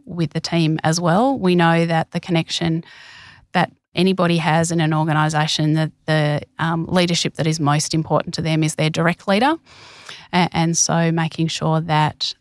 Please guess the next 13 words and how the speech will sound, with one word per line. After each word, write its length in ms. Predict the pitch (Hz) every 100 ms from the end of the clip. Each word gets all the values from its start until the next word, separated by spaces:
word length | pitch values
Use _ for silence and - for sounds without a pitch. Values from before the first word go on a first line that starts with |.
| _ -
those 240 | 160 160
people 460 | - 165 - 156 151 -
that 200 | 156 - - -
report 500 | 170 - - 160 -
to 100 | -
me, 280 | 156 156 156
that 120 | 156
have 220 | - 147
team 260 | - 170 160
members 540 | 156 156 151 151 -
reporting 420 | 170 - 156 156
to 140 | 156 143
them, 540 | 156 151 139 175 247